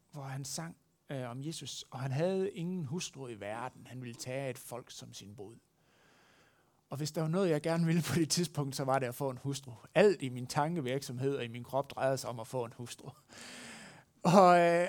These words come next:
og så, og så ham her Jens Bendix, han sang den der sang om Jesus. Han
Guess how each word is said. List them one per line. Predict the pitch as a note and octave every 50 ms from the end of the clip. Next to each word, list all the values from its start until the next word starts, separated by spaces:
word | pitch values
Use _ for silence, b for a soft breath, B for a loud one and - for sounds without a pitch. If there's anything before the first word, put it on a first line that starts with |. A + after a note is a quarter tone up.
| - - -
og | - F3 F3+ D#3+
så, | D#3 - G#3 F#3+ F3+ - - - - _
og | F#3 F3+
så | D#3+ F#3
ham | F3+ E3+ F#3 F3+
her | F3+
Jens | E3 D#3 C#3+ -
Bendix, | - E3 E3+ F3+ E3 - -
han | D#3+ D#3
sang | - - E3 E3+ -
den | D#3 D3
der | D3 C#3
sang | B2 - D3 C#3+ D3+ - -
om | C#3 C#3 C#3
Jesus. | C#3 D#3+ F3 E3 - D3 B2+ -
Han | - D3 D#3 D#3+